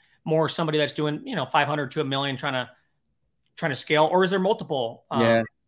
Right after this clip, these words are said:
Speaker 1: Options
Speaker 2: Well,
Speaker 1: for it.
Speaker 2: we're, we're, we're adapting a lot. Like, a year, I almost closed Painting Business Pro two years ago 'cause what, the reason I started it,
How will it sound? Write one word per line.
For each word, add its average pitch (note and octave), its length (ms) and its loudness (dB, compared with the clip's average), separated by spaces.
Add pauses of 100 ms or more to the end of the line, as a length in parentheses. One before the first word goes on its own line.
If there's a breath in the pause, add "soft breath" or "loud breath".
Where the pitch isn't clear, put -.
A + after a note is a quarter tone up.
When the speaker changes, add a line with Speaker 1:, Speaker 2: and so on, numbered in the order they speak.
(140)
Speaker 1:
Options C3+ 280 -4
Speaker 2:
Well, E3+ 240 8
Speaker 1:
for - 20 -2
it. E3+ 40 -6
Speaker 2:
we're, F3+ 280 2
we're, F3 280 2
we're E3 500 4
adapting C3+ 460 4
a B2+ 40 2
lot. B2 340 4
Like, B2 180 -2
a B2 60 -6
year, C3+ 360 0
I C3 80 -2
almost C#3+ 220 -2
closed B2+ 240 -4
Painting B2 160 -2
Business A2 220 -8
Pro A2+ 160 -6
two A2 160 -10
years G#2+ 220 -4
ago G#2+ 500 -4
'cause G#2+ 400 -8
what, A#2+ 280 -4
the A#2+ 100 -6
reason B2 300 0
I A2+ 100 -2
started A2 460 -2
it, G2+ 280 -2